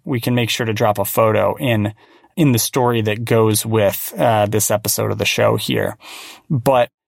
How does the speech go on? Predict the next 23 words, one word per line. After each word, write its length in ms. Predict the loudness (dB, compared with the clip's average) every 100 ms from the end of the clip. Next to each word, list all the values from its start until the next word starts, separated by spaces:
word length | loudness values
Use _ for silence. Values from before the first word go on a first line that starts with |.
| _ _ _ _ _ _ _
you 140 | -2
peer 280 | 0 2 4
down 300 | 4 2 2
and 140 | 0
you 120 | 0
can 160 | 2 0
see, 540 | 0 -2 0 2 2
at 380 | 0 -4 _ -2
least 220 | 0 2 2
when 120 | 2
I 120 | 4
was 180 | 2 2
up 180 | 0 0
there, 340 | 2 2 0
kind 260 | -2 0 0
of 100 | 2
this 300 | 0 -2 -6 -6
smoking, 1200 | -6 -6 -2 2 4 6 4 0 -2 -2 -6 -8 _ _ _ _ _ _ _ _ _ _ _
I 60 | -2
don't 180 | 2 4
know 140 | 4
if 120 | 2
it's 200 | -2 -6